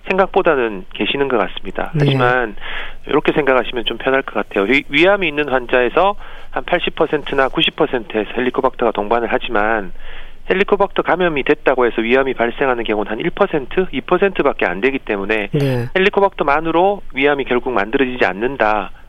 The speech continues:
Speaker 1: 그래서 여러 가지 위험인자를 내가 교정하는 게 어쩌면 균만 죽이려고 집착하는 것보다는 좀 낫지 않을까라고
Speaker 2: 아.
Speaker 1: 생각을 하시면서, 그래서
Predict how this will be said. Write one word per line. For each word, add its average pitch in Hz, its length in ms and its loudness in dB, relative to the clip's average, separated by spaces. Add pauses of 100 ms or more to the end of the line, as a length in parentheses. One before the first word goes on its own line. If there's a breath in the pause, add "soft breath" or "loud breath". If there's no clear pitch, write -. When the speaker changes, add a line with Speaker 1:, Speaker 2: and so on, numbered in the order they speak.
Speaker 1:
그래서 139 460 0 (260 loud breath)
여러 113 180 2
가지 156 220 2
위험인자를 131 680 2
내가 110 180 2
교정하는 139 560 0
게 127 100 2
어쩌면 143 500 0 (300 loud breath)
균만 180 400 0
죽이려고 131 560 0
집착하는 143 480 0
것보다는 110 360 -2
좀 104 120 -8
낫지 95 300 -2
않을까라고 110 640 0
Speaker 2:
아. - 40 0
Speaker 1:
생각을 135 360 0
하시면서, 113 600 -2
그래서 135 380 2